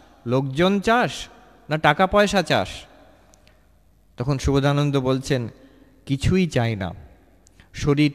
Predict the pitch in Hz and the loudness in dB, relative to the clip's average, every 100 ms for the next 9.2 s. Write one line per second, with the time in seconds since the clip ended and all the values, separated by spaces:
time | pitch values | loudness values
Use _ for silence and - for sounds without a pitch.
0 | - 123 - 165 185 127 - - 113 117 | -2 -6 -2 -2 -2 -2 -10 -14 -6 -2
1 | 139 120 101 104 147 113 98 - - - | -2 -2 -4 0 0 0 -6 -18 -20 -20
2 | - - - - - 135 131 135 - 117 | -20 -20 -20 -20 -8 -6 -4 -6 -4 -2
3 | 127 151 139 127 131 107 107 101 104 95 | 0 -2 -2 -2 -4 -4 -4 -4 -4 -6
4 | 87 - - _ _ _ _ _ _ _ | -10 -16 -20 _ _ _ _ _ _ _
5 | _ _ _ _ 135 135 - 147 165 185 | _ _ _ _ 0 0 4 2 2 0
6 | 180 175 180 151 127 160 - - - - | 0 -2 0 -2 -2 -8 -18 -20 -14 -8
7 | 139 143 147 - 143 147 160 147 - 135 | -4 -4 -6 -4 -2 0 0 -2 -4 -6
8 | 135 - 135 127 127 117 120 113 113 107 | -6 -6 -2 -2 -4 -4 -4 -4 -6 -6
9 | 107 107 | -6 -6